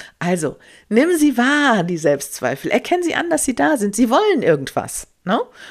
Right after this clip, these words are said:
Nicht wegschieben, sondern wenn die da sind und die tauchen auf und erzählen dir irgendein dummes Zeug, meinen die das nicht böse. Die meinen das gut, die wollen dich beschützen. Erkenne sie an und sag, „Ach, guck mal,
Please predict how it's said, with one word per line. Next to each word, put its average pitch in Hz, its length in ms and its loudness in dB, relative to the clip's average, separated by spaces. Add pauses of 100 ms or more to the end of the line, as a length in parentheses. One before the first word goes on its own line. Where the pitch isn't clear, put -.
(140)
Nicht 403 200 4
wegschieben, 220 680 2 (340)
sondern 254 360 2
wenn 339 120 2
die 359 140 0
da 330 240 4
sind 247 180 0
und 208 140 -4
die 208 80 -4
tauchen 294 400 0
auf 269 240 2
und 196 100 -4
erzählen 285 480 0
dir 240 160 4
irgendein 311 380 0
dummes 330 400 0
Zeug, 208 380 2 (240)
meinen 311 480 2
die 226 120 0
das 214 280 0
nicht 190 200 -4
böse. 127 380 0 (240)
Die 196 80 0
meinen 254 480 2
das 233 220 -4
gut, 294 180 0
die 220 100 -4
wollen 220 180 0
dich 220 120 -6
beschützen. - 540 -4 (440)
Erkenne 349 560 0
sie 220 220 -2
an 247 260 -2
und 277 140 -8
sag, 254 240 -4
„Ach, 277 160 -4
guck - 280 -6
mal, 127 320 -14